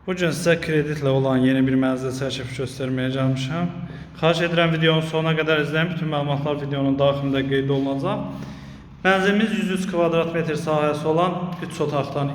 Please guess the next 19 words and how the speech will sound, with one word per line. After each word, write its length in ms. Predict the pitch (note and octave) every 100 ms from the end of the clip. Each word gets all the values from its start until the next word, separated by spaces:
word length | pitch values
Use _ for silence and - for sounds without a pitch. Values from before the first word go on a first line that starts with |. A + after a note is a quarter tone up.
| -
ibarətdir. 800 | C3+ C3+ C3+ D#3 D#3 - E3 D#3
Zal, 240 | D3 C#3
studiya 460 | - - C#3+ D3+ E3
və 160 | D3+ D3
iki 240 | - D3+ C#3
yataq 320 | B2 C#3 B2+
otağından 420 | B2 B2+ B2 B2 B2
ibarətdir. 640 | A#2+ A#2+ A#2+ A#2 A#2+ A2+ A#2+ - - - - - - - D#3+
Mənzilimiz 640 | F3 F3 F3 F3 E3 - - - -
tam 220 | D#3 D#3 C#3+
təmirlidir. 600 | C#3+ C#3 C3+ C3+ D#3 D#3+
Gördüyünüz 380 | D3+ C#3+ C#3+ C#3
kimi, 240 | C#3+ C#3+ D3+
bura 140 | C#3+ C#3
qonaq 320 | C3+ C3 B2+ B2+
otağı 320 | B2+ A#2+ A#2+
və, 80 | B2
e, 540 | A#2+ - - - B2+ B2 B2
baş 240 | B2 C#3+